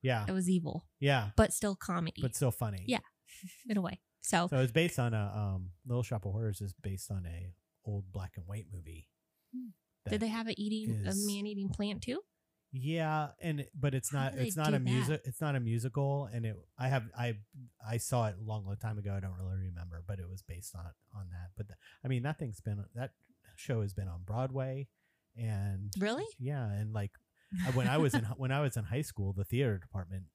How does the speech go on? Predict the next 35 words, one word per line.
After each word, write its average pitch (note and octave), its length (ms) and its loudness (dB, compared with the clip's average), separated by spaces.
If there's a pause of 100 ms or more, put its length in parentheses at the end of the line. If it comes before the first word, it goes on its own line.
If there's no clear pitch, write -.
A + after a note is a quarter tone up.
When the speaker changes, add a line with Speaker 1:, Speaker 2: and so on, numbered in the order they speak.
(200)
Speaker 1:
did G2+ 160 -2
it F#2+ 160 0
as F#2 120 -6
a, F2+ 180 -10 (460)
their, A2 80 2
Speaker 2:
I C4 60 6
guess D4 220 6
I - 20 6
Speaker 1:
like, B3+ 60 8
Speaker 2:
can G#3+ 80 8
see F#3+ 160 6
that. F3+ 140 8
Speaker 1:
winter G#2+ 180 0
play. G#2+ 460 -4 (120)
Speaker 2:
I A#3+ 60 6
mean, C4+ 120 6
it's C4+ 140 6
a D4+ 60 6
good D#4 200 2
storyline C4 600 2
of A3+ 80 2
the A#3 80 4
musical. B3 500 2
Like, A#3 160 -4
Speaker 1:
The, - 60 0
Speaker 2:
people C4+ 220 4
Speaker 1:
the B3+ 40 6
Speaker 2:
love B3 160 4
musicals, B3 540 2
so A#3+ 80 2
it - 20 6
was A#3 140 4
Speaker 1:
Yeah. B3+ 60 4
Speaker 2:
a - 20 2
good, G3+ 320 2